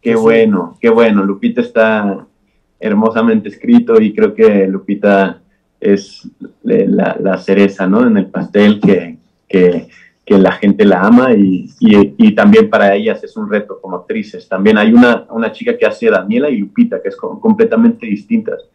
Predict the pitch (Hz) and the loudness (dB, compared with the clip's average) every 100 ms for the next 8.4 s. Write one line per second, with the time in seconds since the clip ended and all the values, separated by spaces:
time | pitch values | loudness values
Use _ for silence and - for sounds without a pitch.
0 | _ _ _ _ - 117 120 113 120 135 | _ _ _ _ -2 2 4 6 6 6
1 | 147 - _ 110 104 110 120 131 127 123 | 4 0 _ -6 -4 2 4 6 4 2
2 | 127 120 113 - 101 107 107 90 - _ | -2 -2 -6 -4 0 2 2 -2 -10 _
3 | _ - 107 104 - 117 123 - 147 - | _ -6 -4 -4 -2 0 2 4 2 2
4 | 110 104 101 95 90 85 _ _ _ _ | 0 2 0 0 -4 -6 _ _ _ _
5 | _ _ _ - 101 98 98 113 117 123 | _ _ _ -6 -6 -6 -6 -6 -4 -2
6 | 104 95 107 113 107 101 - 98 123 104 | -2 0 0 0 0 -4 -2 -2 0 -2
7 | - - 104 95 95 - 98 95 - - | -4 -8 -4 -4 -4 -2 0 0 -4 0
8 | 120 139 - _ | 2 2 -2 _